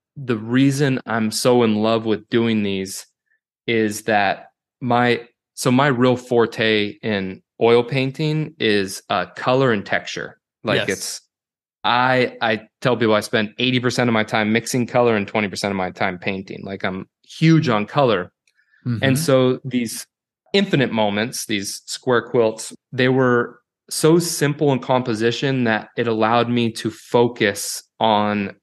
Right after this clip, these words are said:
Speaker 1: what I really loved about oil painting, that was color and texture. So
Speaker 2: Yeah.
Speaker 1: the color is, I generally do 'em all in three gradients. So the highlight color, the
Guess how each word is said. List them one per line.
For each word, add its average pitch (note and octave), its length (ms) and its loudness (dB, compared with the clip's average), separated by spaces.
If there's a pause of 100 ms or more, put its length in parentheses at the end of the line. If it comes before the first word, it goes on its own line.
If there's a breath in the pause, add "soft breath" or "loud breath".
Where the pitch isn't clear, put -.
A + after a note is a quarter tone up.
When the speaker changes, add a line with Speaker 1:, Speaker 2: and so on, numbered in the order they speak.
(200)
Speaker 1:
what A2+ 420 0
I A2 200 0 (160)
really A2+ 260 0
loved G#2+ 300 0
about G2+ 280 0
oil A#2+ 320 2
painting, G2+ 460 -6
that G2 140 -2
was G2+ 160 -6
color G#2 520 0
and G2+ 220 -8
texture. D3+ 440 -4
So G#2 440 0 (260 loud breath)
Speaker 2:
Yeah. B2 340 0
Speaker 1:
the G#2+ 360 -2 (140)
color C3+ 380 2
is, A2 440 -4 (500)
I A2 280 -6 (260)
generally D#3+ 460 2
do B2 140 -2
'em A2+ 140 0
all A2 360 0
in G2+ 120 -2
three A2+ 240 0
gradients. G2+ 680 -2
So G2+ 280 -2
the F#2+ 260 -2
highlight A#2 540 0
color, A2 340 0
the G2 240 -4